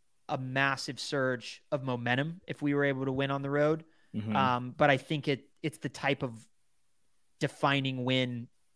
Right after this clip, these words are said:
Speaker 1: that a team as talented as our team, um, can, can send you in a completely different direction, and one that we always have the expectation of. So,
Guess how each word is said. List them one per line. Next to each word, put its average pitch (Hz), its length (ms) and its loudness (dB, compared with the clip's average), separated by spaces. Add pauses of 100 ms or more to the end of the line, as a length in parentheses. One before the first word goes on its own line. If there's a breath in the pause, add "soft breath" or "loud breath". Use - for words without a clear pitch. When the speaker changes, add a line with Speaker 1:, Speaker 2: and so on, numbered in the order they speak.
(100)
Speaker 1:
that 139 120 -2
a - 20 -10
team 143 260 -2
as 113 100 -4
talented 131 640 0 (260)
as 135 160 2
our 135 140 6
team, 151 340 -4 (800)
um, 120 380 -2 (140)
can, 123 420 -6
can 139 220 -6
send 143 260 0
you 131 100 2
in 127 80 0
a 120 60 0
completely 151 540 -4
different 127 340 -4
direction, 113 580 -6 (500)
and 131 220 2
one 123 280 4
that - 240 -2 (320)
we 135 180 -2
always 135 400 8
have 123 160 2
the 120 100 -4
expectation - 640 -6
of. - 160 -12 (1500)
So, 139 680 4